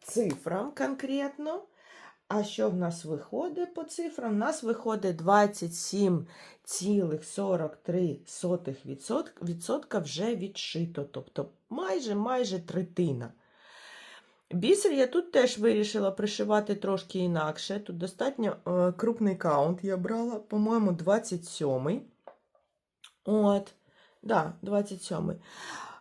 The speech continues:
Ем, і вирішила все ж таки бісер шити не на хрест,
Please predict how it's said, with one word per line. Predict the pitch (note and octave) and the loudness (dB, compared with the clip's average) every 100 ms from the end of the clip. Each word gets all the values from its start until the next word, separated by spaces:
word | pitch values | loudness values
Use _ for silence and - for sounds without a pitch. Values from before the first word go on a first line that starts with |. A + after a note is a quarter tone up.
| - | 4
Ем, | F3+ F3+ F3+ F#3 G3 F3+ E3+ - | 6 8 8 6 4 2 0 4
і | C#4+ | 6
вирішила | D4 D#4 C#4 C4 G#3+ G#3 | 6 6 4 2 2 2
все | G#3 A3 | 4 4
ж | B3 | 4
таки | G#3 G#3 F#3+ | 2 2 0
бісер | F#3+ A#3+ - F3+ | 2 2 2 0
шити | - A3 G#3+ F3 | 2 2 4 2
не | F#3 F3+ D#3+ | 4 4 4
на | D3 C#3+ | 2 -2
хрест, | C3+ - D3 C3 - - G#4 - - | -4 -2 0 0 0 2 2 0 -12